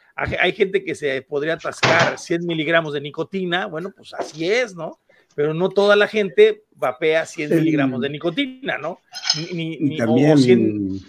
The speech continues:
Speaker 1: o cincuenta mililitros, o cuarenta, o treinta, o sea, habrá gente de todos los niveles, bueno, pues cada quien estará en su propio nivel que,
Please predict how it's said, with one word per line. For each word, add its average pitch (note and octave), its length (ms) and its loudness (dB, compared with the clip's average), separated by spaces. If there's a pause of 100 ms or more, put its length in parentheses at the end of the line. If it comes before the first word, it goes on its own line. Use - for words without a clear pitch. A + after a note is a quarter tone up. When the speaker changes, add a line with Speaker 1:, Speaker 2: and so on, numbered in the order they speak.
(100)
Speaker 1:
o D#3 160 -2
cincuenta F#3+ 460 2
mililitros, F3+ 640 -2
o D3+ 80 -6
cuarenta, F#3 500 4
o D3 100 0
treinta, F3+ 540 0
o B2+ 60 -10
sea, D3 200 -2 (240)
habrá C#3 300 -2
gente F#3+ 340 -2
de G3 120 2
todos E3 240 0
los F3 160 0
niveles, G3 520 0 (180)
bueno, E3+ 220 -4
pues - 140 -18
cada D3 220 0
quien F3+ 200 -4
estará D3+ 260 -6
en D3+ 60 -8
su D#3 120 -20
propio D#3+ 260 -6
nivel D3 240 -6 (100)
que, B2 220 -8